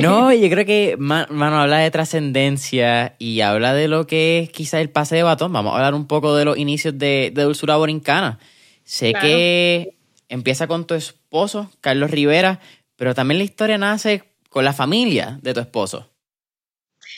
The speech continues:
Speaker 2: Sí, correcto. Eh, el papá de Carlos tenía una pequeña fábrica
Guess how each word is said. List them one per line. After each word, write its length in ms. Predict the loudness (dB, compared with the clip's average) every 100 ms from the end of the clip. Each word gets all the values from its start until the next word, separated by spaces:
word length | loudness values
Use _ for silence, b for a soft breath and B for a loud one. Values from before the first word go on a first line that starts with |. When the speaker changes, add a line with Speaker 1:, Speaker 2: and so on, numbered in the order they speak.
| B
Speaker 2:
Sí, 340 | -6 -2 0
correcto. 680 | 0 -2 -2 -2 -2 -2 -4
Eh, 640 | -2 -2 -2 -4 -4 -2 -4
el 340 | -4 -6 -8
papá 260 | -8 -4 -2
de 120 | -2
Carlos 340 | -2 -2 -2 -2
tenía 760 | -2 0 0 0 0 0 -2 -2
una 200 | -4 -2
pequeña 420 | -2 -2 -2 -2
fábrica 920 | -2 -2 -2 -2 -4 -4 -2 -2 -2